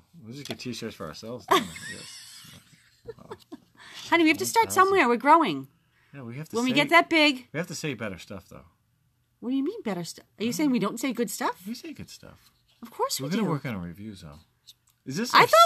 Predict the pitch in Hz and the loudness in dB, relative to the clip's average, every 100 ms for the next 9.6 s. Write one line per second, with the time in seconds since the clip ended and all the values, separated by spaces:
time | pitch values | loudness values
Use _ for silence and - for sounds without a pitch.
0 | 659 480 339 285 202 202 208 208 _ _ | 6 4 4 4 0 -4 -8 -14 _ _
1 | _ _ - 151 - 165 156 160 151 _ | _ _ -20 -20 -20 -20 -18 -16 -18 _
2 | _ _ _ - 202 233 220 160 160 - | _ _ _ -16 -10 -8 -6 -6 -8 -14
3 | - 113 113 _ - 233 240 240 - - | -14 -12 -14 _ -8 -4 -4 -6 -12 -16
4 | - _ _ _ _ _ _ 208 240 - | -20 _ _ _ _ _ _ -4 -2 2
5 | 220 240 277 320 - - 277 - 233 214 | 2 2 2 0 0 0 0 0 -8 -4
6 | 185 190 226 214 196 196 202 196 175 156 | -2 0 0 0 -2 -4 -4 -6 -8 -8
7 | 147 170 175 202 185 185 170 147 170 - | -6 -4 -4 -4 -2 -2 0 0 -2 -2
8 | 226 269 - - 208 226 240 233 226 220 | -2 -2 -6 0 0 2 -2 -2 0 0
9 | 233 269 349 - - | 2 0 0 -4 -12